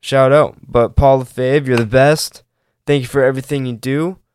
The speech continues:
Got you a nice straw fedora hat for you to, you know, rock during the summertime while you're flipping burgers on your charcoal barbecue. So you've been killing the game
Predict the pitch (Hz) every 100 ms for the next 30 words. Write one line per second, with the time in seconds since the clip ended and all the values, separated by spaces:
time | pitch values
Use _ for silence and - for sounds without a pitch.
0 | _ _ - 127 131 131 135 131 - 131
1 | 131 131 131 120 123 123 143 135 135 127
2 | 120 113 117 _ _ - 123 120 117 117
3 | 120 - 127 120 131 127 123 139 143 131
4 | 117 - 127 123 117 127 131 127 127 120
5 | - 123 123 - 135 117 127 139 139 175
6 | 170 151 139 139 - _ _ _ _ _
7 | - 131 135 139 - 151 151 147 131 139
8 | 147 143